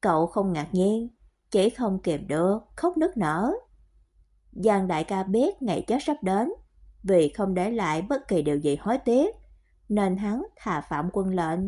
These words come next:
cũng muốn tỏ bày cảm tình của mình với người trong lòng. Ai ngờ, chỉ vừa thơm trán có một cái, đã bị Võ Du Viễn đi ngang qua tóm được. Điều này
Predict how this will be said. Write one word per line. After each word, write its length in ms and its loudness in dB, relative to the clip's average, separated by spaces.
cũng 260 4
muốn 260 2
tỏ 220 -2
bày 300 -4
cảm 220 -2
tình 200 -6
của 140 -2
mình 420 -2
với 200 2
người 160 0
trong 200 -2
lòng. 440 -4
Ai 220 0
ngờ, 460 0
chỉ 280 4
vừa 220 2
thơm 280 -2
trán 320 -4
có 60 0
một 240 0
cái, 280 0
đã 340 0
bị 340 0
Võ 200 0
Du 280 2
Viễn 240 2
đi 120 2
ngang 280 -2
qua 180 0
tóm 320 0
được. 320 2
Điều 200 2
này 420 -2